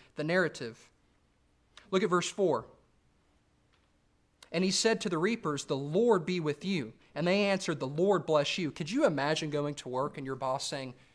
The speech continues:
"Yahweh bless you"? What a great boss, right? Boaz is fair to his workers. He's also generous to Ruth. Look at verses eight and nine.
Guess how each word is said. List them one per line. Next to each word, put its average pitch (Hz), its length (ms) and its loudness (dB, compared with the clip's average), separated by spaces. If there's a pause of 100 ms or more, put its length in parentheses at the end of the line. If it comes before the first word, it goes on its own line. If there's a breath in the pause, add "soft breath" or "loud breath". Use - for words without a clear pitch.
(140 soft breath)
"Yahweh 156 540 4
bless 151 380 0
you"? 123 160 -12 (720 soft breath)
What 339 100 0
a 156 60 0
great 156 260 4
boss, 175 380 2
right? 151 260 2 (880 loud breath)
Boaz 175 460 6
is 143 100 -6
fair 175 300 2
to 180 80 0
his 175 180 -2
workers. 175 640 -2 (920 soft breath)
He's 170 160 -2
also 185 260 6
generous 156 480 0
to 160 80 -2
Ruth. 180 500 -2 (320 soft breath)
Look 175 140 0
at 185 80 0
verses 180 360 0
eight 170 180 -2
and 160 100 -2
nine. 135 340 -2